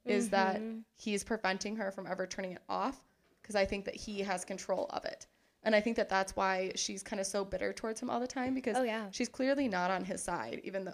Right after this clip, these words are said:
Speaker 1: like, she's not excited about this
Speaker 2: No.
Speaker 1: engagement. She's not
Speaker 2: Not
Speaker 1: happy
Speaker 2: at
Speaker 1: about
Speaker 2: all.
Speaker 1: the pairing, and you notice that, like, after he breaks his hand, and she kind of rolls her eyes and is like,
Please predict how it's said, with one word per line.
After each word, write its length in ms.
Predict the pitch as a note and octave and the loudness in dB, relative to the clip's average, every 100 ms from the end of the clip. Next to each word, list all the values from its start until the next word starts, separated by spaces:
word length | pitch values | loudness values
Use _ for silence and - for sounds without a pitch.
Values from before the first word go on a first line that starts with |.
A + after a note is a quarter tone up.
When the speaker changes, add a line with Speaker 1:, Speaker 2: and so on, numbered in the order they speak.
| - | -4
Speaker 1:
like, 180 | F3+ | -4
she's 200 | - G3+ | -6 -6
not 180 | G3+ F#3+ | 0 0
excited 400 | F#3 - F3+ F3 | 0 -2 -2 -2
about 180 | F3+ F3+ | -2 0
this 180 | F#3+ F#3+ | 0 0
Speaker 2:
No. 60 | G3 | -2
Speaker 1:
engagement. 580 | A#3+ F3+ - G3 G2+ - - _ | -2 -2 -2 -2 -2 -4 -20 _
She's 220 | - F#3+ F#3 | -6 -4 0
not 280 | F3+ F3+ - _ _ _ - | 0 0 -4 _ _ _ 0
Speaker 2:
Not 140 | G#3 A3 | 4 6
Speaker 1:
happy 120 | G3 | 6
Speaker 2:
at 40 | |
Speaker 1:
about 140 | G3 F#3+ | 6 4
Speaker 2:
all. 20 | |
Speaker 1:
the 80 | F#3+ | 2
pairing, 520 | G#3+ F#3+ E3+ G#3+ G#3+ G3 | 0 0 2 0 0 -2
and 340 | F#3+ F#3 F#3+ - _ _ _ _ _ | -2 -2 -6 -12 _ _ _ _ _
you 140 | A3 G#3+ | 0 4
notice 300 | G3+ G3+ - | 6 4 2
that, 100 | G3 | 2
like, 140 | G3 | 4
after 220 | G3 G3 G#3 | 2 2 -2
he 80 | |
breaks 240 | G3+ F#3 F3+ | 0 0 0
his 100 | F#3 | -6
hand, 460 | G#3 F3+ F#3 A#3+ | -2 0 0 0
and 180 | - G3+ | 0 -2
she 100 | - | -2
kind 160 | G3+ F#3+ | 0 -2
of 100 | F#3 | 0
rolls 180 | F3+ F#3 | 0 0
her 60 | |
eyes 160 | F3+ F#3 | -2 -2
and 40 | |
is 80 | G3 | -2
like, 180 | G3 | -2